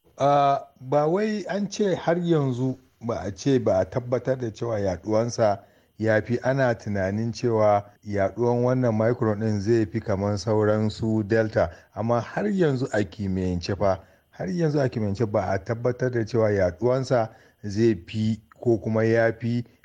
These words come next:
kamar waɗanda aka gano daga baya-bayan nan kamar Delta, a, yanayin Delta na covid nineteen ba.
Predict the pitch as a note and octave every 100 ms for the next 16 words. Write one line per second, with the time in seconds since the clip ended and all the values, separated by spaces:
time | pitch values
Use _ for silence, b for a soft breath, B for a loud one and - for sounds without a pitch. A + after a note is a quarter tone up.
0 | - G2 G2+ A2 A2 A2+ G2 F#2+ F2 A2
1 | A2+ F#2 G#2+ G#2+ A2 G2+ F2 F2 F#2+ G#2
2 | G#2+ G#2+ A2 A2+ G2+ - F2 F#2+ G2 G2+
3 | G2+ G2 G#2 F#2+ - B B - F#2 F2+
4 | - - E2 F#2 G#2+ G#2+ G2+ F#2+ G2 G2
5 | G2 F2 F2+ F2+ - F2+ F2+ D#2+ D#2 D#2+
6 | F#2 D#2+ D2